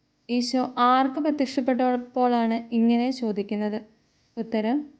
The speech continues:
ശിഷ്യഗണത്തിന്. ചോദ്യം മുപ്പത്തിയാറ്.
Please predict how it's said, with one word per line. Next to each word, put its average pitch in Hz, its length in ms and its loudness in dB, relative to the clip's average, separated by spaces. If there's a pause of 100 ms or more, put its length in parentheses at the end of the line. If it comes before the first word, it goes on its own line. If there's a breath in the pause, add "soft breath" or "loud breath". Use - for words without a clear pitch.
(100)
ശിഷ്യഗണത്തിന്. 220 1040 -2 (3250)
ചോദ്യം 269 460 4
മുപ്പത്തിയാറ്. 240 840 0